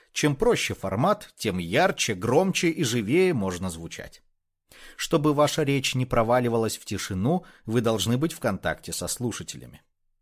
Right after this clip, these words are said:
Не только говорить, но и быть рядом. Чувствовать аудиторию,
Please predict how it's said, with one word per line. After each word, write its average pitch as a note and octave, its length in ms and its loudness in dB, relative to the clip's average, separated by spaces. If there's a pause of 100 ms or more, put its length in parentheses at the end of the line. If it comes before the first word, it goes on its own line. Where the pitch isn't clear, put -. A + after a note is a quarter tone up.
(160)
Не A#2 160 0
только B3+ 340 0
говорить, E3+ 680 0
но F3+ 140 -4
и - 100 0
быть F2+ 300 -6
рядом. B2 420 0 (480)
Чувствовать F3+ 640 -2
аудиторию, B2 640 0